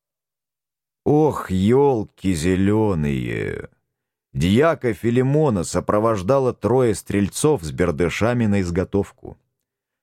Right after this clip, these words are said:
Казначей Тюря рыдал в обнимку с женой и вопящими детьми. Боярин Мышкин так вообще умудрился приволочь за собой всё подворье,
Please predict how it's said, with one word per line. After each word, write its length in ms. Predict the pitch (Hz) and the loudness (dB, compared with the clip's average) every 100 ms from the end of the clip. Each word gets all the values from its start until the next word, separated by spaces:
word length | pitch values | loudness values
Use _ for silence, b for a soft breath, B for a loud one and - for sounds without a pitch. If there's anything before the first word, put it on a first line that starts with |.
| - | -2
Казначей 640 | 113 107 135 120 151 160 | 0 2 0 0 0 0
Тюря 680 | 135 - 175 151 98 69 67 | -2 0 2 2 0 -2 -2
рыдал 480 | 107 127 135 151 127 | 0 0 2 0 0
в 80 | |
обнимку 580 | 135 127 147 165 151 - | 0 0 0 0 0 0
с 60 | 117 | -2
женой 500 | 101 120 131 151 143 | 0 0 2 2 0
и 160 | 131 | 0
вопящими 640 | 117 120 123 131 101 107 104 | 0 0 0 -2 -2 0 0
детьми. 680 | 95 90 - 98 104 65 - _ _ _ _ _ - | 0 -2 0 0 0 -2 -12 _ _ _ _ _ -6
Боярин 680 | 113 117 127 151 170 160 160 | 0 2 4 2 2 2 2
Мышкин 680 | 156 175 143 - - 90 | 2 2 0 -2 -6 -4
так 220 | 80 117 - | -2 -2 2
вообще 540 | 143 139 - 160 180 | 0 0 -4 0 2
умудрился 720 | 160 147 139 123 160 131 127 | 2 0 0 2 0 0 -2
приволочь 580 | 107 120 127 123 147 127 | -2 0 2 2 0 -2
за 160 | 90 101 | -2 -2
собой 360 | 110 110 131 | 0 0 0
всё 300 | 107 - 123 | -2 0 0
подворье, 840 | 123 127 95 98 135 107 60 50 | 2 -2 -2 0 0 0 -4 -12